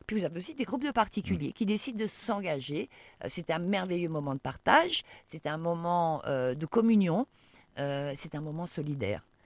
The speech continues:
Speaker 1: Et donc, ils créent cette équipe. Et la condition, donc ça commence le samedi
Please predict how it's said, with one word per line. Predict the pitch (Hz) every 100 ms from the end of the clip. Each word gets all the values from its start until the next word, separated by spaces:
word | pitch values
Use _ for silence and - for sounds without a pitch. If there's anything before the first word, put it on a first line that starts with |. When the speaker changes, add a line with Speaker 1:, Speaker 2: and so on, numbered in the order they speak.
| _ _
Speaker 1:
Et | 185
donc, | 311 320
ils |
créent | - 262 277
cette | 202 156
équipe. | 143 226 - - - _ _ _ -
Et |
la | 277 254
condition, | 220 208 175 - 202 - _ _ _ 160
donc | 135 -
ça | 196
commence | 240 196 156
le | 143
samedi | - 208 208 196 170 156